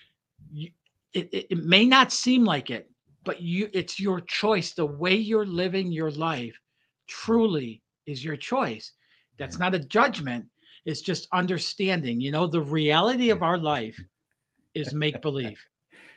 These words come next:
Speaker 1: The reality
Speaker 2: Yeah.
Speaker 1: of your life, Neil, is make-believe. The reality of
Speaker 2: It's
Speaker 1: my life,
Speaker 2: true.
Speaker 1: every-, it really is. The reality of our life is make-believe because it's based on our perceptions. So at any time, you can shift your perceptions
Speaker 2: Yes.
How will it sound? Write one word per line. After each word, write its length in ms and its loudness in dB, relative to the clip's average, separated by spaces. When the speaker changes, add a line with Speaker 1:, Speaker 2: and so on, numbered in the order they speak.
Speaker 1:
The 80 0
reality 540 10
Speaker 2:
Yeah. 160 6
Speaker 1:
of 80 -2
your 220 4
life, 260 -2
Neil, 360 4
is 120 0
make-believe. 420 2
The 140 0
reality 460 10
of 60 10
Speaker 2:
It's 80 2
Speaker 1:
my 120 6
life, 160 4
Speaker 2:
true. 380 12
Speaker 1:
every-, 200 -2
it 160 0
really 240 6
is. 160 2
The 100 2
reality 540 4
of 140 -4
our 100 6
life 300 0
is 120 -2
make-believe 720 0
because 360 -2
it's 120 -4
based 400 -2
on 140 2
our 140 2
perceptions. 920 -4
So 260 6
at 180 4
any 280 4
time, 420 0
you 140 -4
can 160 -4
shift 480 -4
your 100 -6
perceptions 800 -2
Speaker 2:
Yes. 300 -20